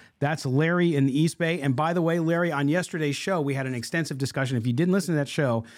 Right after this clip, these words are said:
go back and listen to it as well. But Mo agrees with me on this one as well. And Mo, the, the problem with paying Josh Jacobs now, the pay the man now, as a compliment, I'm okay with that, that, that statement, right? I get some people are saying it just because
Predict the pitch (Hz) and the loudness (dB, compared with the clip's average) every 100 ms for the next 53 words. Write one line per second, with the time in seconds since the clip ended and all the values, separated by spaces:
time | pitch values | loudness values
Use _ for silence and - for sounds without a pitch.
0 | - _ 156 143 151 147 135 131 127 139 | -20 _ -2 0 -2 0 -2 -2 -4 -2
1 | 127 117 113 156 330 208 135 165 220 - | 0 0 0 0 2 2 0 -2 -6 -12
2 | _ _ - 156 151 170 220 208 143 175 | _ _ -4 2 4 4 4 2 2 2
3 | 214 175 143 143 131 123 147 160 143 127 | 4 2 2 2 2 2 2 0 -2 0
4 | 120 117 180 165 131 139 190 185 - - | 0 0 0 0 2 2 4 0 -2 -14
5 | _ 135 131 - 151 139 - 220 262 269 | _ -4 -4 -4 -6 -4 -2 2 2 4
6 | 240 208 - 190 196 180 135 165 170 - | 4 2 0 0 2 2 2 0 -2 -2
7 | 165 160 151 123 131 - _ 117 131 175 | -2 0 0 0 -2 -4 _ -4 0 0
8 | 190 180 180 180 170 120 - _ 202 226 | 2 2 4 2 2 -4 -12 _ -4 -4
9 | 220 - 240 277 277 262 262 - 175 170 | -4 0 0 2 2 2 0 -2 2 2
10 | 156 - 180 160 151 143 135 123 135 - | 2 0 0 0 0 -2 -2 -2 -2 -2
11 | 131 123 - - 131 - 104 - 127 143 | -4 -4 -6 -6 -6 -6 -14 -6 -4 -2
12 | 147 135 165 180 - 170 - 165 139 131 | -4 -2 -2 -4 -4 -4 -2 -2 0 -2
13 | - 156 151 143 117 147 - 139 151 139 | 0 0 2 0 0 -4 -2 -2 0 0